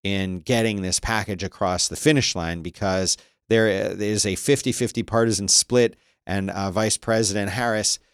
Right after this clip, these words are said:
is acting as the tiebreaker on this. The House did pass, uh, Biden's one point nine trillion dollar package early Saturday morning with <laughs> zero Republicans voting in favor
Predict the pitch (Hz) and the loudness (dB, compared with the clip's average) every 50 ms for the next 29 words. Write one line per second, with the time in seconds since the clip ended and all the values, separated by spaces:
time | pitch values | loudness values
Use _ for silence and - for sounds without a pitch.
0 | _ _ - 92 95 107 104 98 95 - 104 92 92 90 85 - - 90 - - | _ _ -6 -4 -2 0 0 0 -2 -2 -4 -6 -4 -4 -6 -6 -6 -6 -4 -2
1 | - 131 135 135 117 104 95 85 80 - 87 82 - - 85 85 82 85 87 85 | 2 2 4 4 4 2 0 -2 -2 -4 -4 -4 -4 -4 -6 -6 -6 -6 -4 -2
2 | 82 - - - _ _ _ _ _ - 104 107 120 127 131 - - - 131 151 | -2 -2 -2 -4 _ _ _ _ _ -6 -4 0 0 2 2 2 2 2 2 0
3 | 156 139 - 151 143 131 127 123 123 - - - - _ _ _ _ _ - - | 0 0 -4 -2 0 2 2 2 2 2 0 -2 -2 _ _ _ _ _ -6 -2
4 | 107 107 104 104 87 113 113 117 117 107 110 107 98 - 110 117 120 110 - 120 | 0 0 0 2 2 2 4 4 4 2 0 -2 -2 -2 -2 -2 -2 -2 -4 -4
5 | 110 101 104 107 104 92 - - - 120 113 117 113 110 107 104 101 104 101 104 | -4 -2 -2 -4 -4 -4 -4 -4 -2 0 0 2 0 0 0 0 2 4 4 4
6 | 104 98 92 - - 104 98 90 - 92 87 85 80 - - - - 120 113 110 | 4 2 2 0 -2 -2 -2 -2 -2 -4 -6 -4 -2 -4 -4 -2 0 0 2 2
7 | 107 104 101 - 113 107 104 104 92 95 95 98 110 127 131 127 120 113 110 107 | 2 2 2 2 2 2 2 2 0 0 0 0 2 2 2 4 2 2 2 2
8 | 107 107 107 117 117 113 127 - - - 202 190 185 180 165 165 165 151 147 135 | 2 2 2 0 2 4 6 6 8 10 10 10 10 10 10 10 10 10 10 8
9 | 143 143 135 - 135 139 143 147 147 127 - 143 131 127 113 104 123 127 127 127 | 6 6 6 6 4 6 8 8 6 6 6 4 4 2 2 4 6 6 6 6
10 | 127 120 123 123 120 - - 139 135 143 135 120 127 127 | 4 2 2 -2 -2 0 2 4 6 4 4 4 4 2